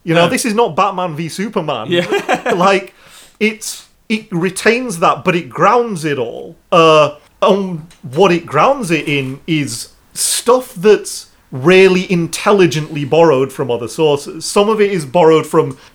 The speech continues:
Speaker 1: just like I say, the standard playbook of how you make a film like that, you know,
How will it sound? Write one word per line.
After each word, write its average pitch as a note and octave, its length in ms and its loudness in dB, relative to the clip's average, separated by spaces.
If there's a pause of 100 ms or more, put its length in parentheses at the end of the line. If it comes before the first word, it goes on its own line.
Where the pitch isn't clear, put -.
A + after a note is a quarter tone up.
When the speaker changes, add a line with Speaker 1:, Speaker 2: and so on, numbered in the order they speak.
Speaker 1:
just C4 260 -2
like G#3 200 2
I G#3 40 4
say, G3+ 160 2
the C#3+ 140 -4
standard F3 800 -2
playbook D3+ 580 0
of C#3 80 -6
how D3+ 160 4
you C#3 160 0
make C#3 260 2
a C3+ 40 -2
film B2 260 0
like A#2 200 0
that, G#2+ 280 -2
you E3 100 -2
know, G2+ 260 -4